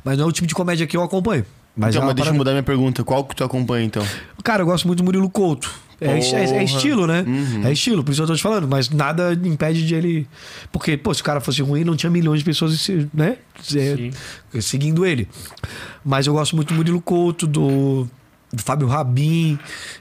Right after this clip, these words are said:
Speaker 1: Gosto mais dessa galera das antigas, assim. Do... mas o Murilo eu me amarro muito.
Speaker 2: Eu tava falando com um amigo meu, s-, é, semana passada, que o, hoje o Murilo Couto é o cara mais engraçado do Brasil, pô.
Speaker 1: É,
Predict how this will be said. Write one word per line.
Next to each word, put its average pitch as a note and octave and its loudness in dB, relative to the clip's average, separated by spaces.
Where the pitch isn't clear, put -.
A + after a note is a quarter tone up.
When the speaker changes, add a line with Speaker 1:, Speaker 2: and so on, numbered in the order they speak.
Speaker 1:
Gosto D3 -2
mais D#3 0
dessa D#3 -4
galera E3 2
das D#3 2
antigas, D#3+ 0
assim. D3 0
Do... B2+ -2
mas C#3 0
o E3+ 0
Murilo E3+ 2
eu F3+ 0
me F#3 0
amarro F3+ 2
muito. F#3+ 0
Speaker 2:
Eu C#3+ 2
tava D#3+ 0
falando D#3 -2
com D#3+ -4
um D#3+ -2
amigo D3 -2
meu, D3+ -2
s-, - -8
é, C3 -2
semana D3 -2
passada, D3+ -2
que - -4
o, B2+ 2
hoje D#3 2
o E3+ 2
Murilo D3+ 0
Couto D3 -4
é - -4
o - -4
cara D#3+ 0
mais C#3 -2
engraçado D3 -2
do C3+ -4
Brasil, C#3+ -2
pô. - -8
Speaker 1:
É, D3+ 2